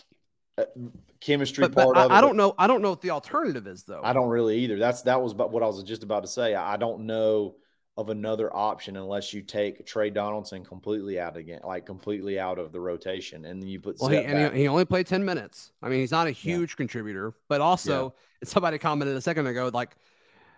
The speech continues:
Speaker 2: "I know this team's," the comment said, like, "I know this team's deep, but Wendell needs to be playing thirty-six <laughs> minutes a night." And it's like, that's a lot. That's a lot. But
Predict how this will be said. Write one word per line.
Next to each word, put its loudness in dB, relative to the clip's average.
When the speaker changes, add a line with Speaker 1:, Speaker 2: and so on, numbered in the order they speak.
Speaker 2:
"I 4
know 6
this 0
team's," 0
the -2
comment 2
said, -4
like, -2
"I 0
know 0
this -6
team's 4
deep, -4
but -4
Wendell 0
needs 0
to -12
be -4
playing -2
thirty-six -6
<laughs> -6
minutes -4
a -2
night." 0
And -10
it's -14
like, -4
that's -4
a 0
lot. 0
That's -6
a -2
lot. 0
But -4